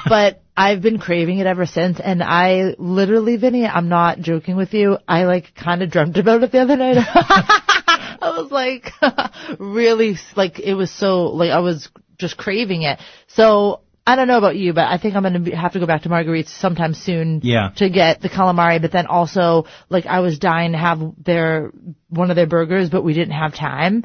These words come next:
Speaker 1: No.
Speaker 2: The goat, there was, like, a goat cheese topped burger.
Speaker 1: Yeah.
Speaker 2: It was an Alp-, it was called the Alpine Burger, I think.
Speaker 1: Any t-, yeah, I
Speaker 2: Something
Speaker 1: think it,
Speaker 2: like that.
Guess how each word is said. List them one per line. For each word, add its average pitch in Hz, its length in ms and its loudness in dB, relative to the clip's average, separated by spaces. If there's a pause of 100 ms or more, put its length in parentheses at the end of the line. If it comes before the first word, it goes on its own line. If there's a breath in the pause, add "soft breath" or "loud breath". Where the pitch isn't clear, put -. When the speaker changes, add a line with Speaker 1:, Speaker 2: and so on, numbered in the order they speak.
(100)
Speaker 1:
No. 113 300 2
Speaker 2:
The 190 140 2
goat, 175 520 0
there 185 120 0
was, 175 140 0
like, 180 100 -4
a 175 80 -2
goat 165 340 0
cheese 170 600 -4
topped 160 540 -4
burger. 151 720 -2 (160 soft breath)
Speaker 1:
Yeah. 120 180 2
Speaker 2:
It 233 40 8
was 226 120 4
an 247 80 4
Alp-, 208 320 0
it - 80 -8
was 190 100 -2
called 196 200 -2
the - 120 -6
Alpine 156 440 -4
Burger, 147 320 -4
I 151 100 -2
think. 165 380 -6
Speaker 1:
Any 185 220 4
t-, - 140 -14
yeah, 160 240 2
I 135 120 -4
Speaker 2:
Something 240 180 4
Speaker 1:
think 233 60 4
it, - 20 4
Speaker 2:
like 180 180 0
that. 147 380 -2